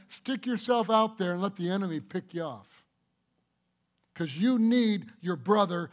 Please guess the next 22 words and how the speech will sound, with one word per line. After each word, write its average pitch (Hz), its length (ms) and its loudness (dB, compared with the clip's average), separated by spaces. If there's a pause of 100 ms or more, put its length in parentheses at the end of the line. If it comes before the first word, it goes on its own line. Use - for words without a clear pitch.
or 170 140 -2
sister 185 480 -6
sitting 165 440 -8
next 151 340 -16
to 123 100 -20
you. 110 140 -20 (3000)
See, 240 440 -2
at 202 140 2
Valley, 208 400 6
it's 190 160 -4
overwhelming 185 840 -2
to - 160 -18
see 180 240 -8
through 170 260 -8
the 156 80 -6
years 147 460 -6
what 135 220 -14
God 135 220 -6
has 113 180 -16
done 123 280 -16 (1400)
through 196 240 -2
you, 180 400 -2